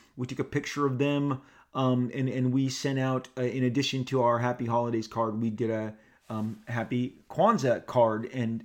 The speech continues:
uh, all of our friends, uh, thought we were crazy. Um, my, uh,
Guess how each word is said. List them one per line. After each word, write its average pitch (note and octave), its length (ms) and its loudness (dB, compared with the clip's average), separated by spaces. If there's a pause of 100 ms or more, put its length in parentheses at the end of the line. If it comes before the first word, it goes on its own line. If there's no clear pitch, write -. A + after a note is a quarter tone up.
(120)
uh, C3+ 60 2
all D3+ 280 4
of D3+ 100 4
our C3+ 120 6
friends, D3 560 -2 (400)
uh, A#2 60 -8
thought - 340 6
we B2+ 160 6
were A2+ 280 0
crazy. B2+ 540 2
Um, A2 440 0 (320)
my, A#2+ 320 2
uh, G#2 260 2